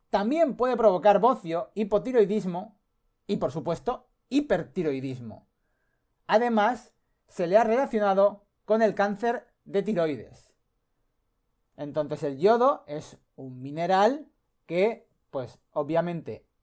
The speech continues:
tiene que estar en su justa medida, porque si está en unas cantidades muy elevadas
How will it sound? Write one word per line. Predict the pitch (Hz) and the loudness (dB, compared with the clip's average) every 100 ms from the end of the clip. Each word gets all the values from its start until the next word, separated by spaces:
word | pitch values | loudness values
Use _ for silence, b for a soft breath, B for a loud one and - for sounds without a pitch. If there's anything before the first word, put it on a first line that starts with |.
| _ | _
tiene | - 196 | -6 -4
que | 196 | -2
estar | 190 226 233 - _ | 0 2 2 0 _
en | 214 226 | -6 -4
su | 220 170 | -4 -6
justa | - 226 - 196 | -4 -4 0 -2
medida, | 156 117 104 73 _ _ _ _ _ | -2 -8 -18 -20 _ _ _ _ _
porque | - 170 165 170 _ | -4 -4 -2 -8 _
si | - 190 160 _ _ _ _ | -12 -10 -10 _ _ _ _
está | - 156 - 170 143 | -16 -14 -4 -4 -4
en | 156 | -4
unas | 175 | -6
cantidades | - 165 160 151 120 - _ | -4 -6 -2 -2 -4 -14 _
muy | 165 185 202 | -8 -2 0
elevadas | 190 180 143 110 104 - | 2 2 0 -10 -16 -20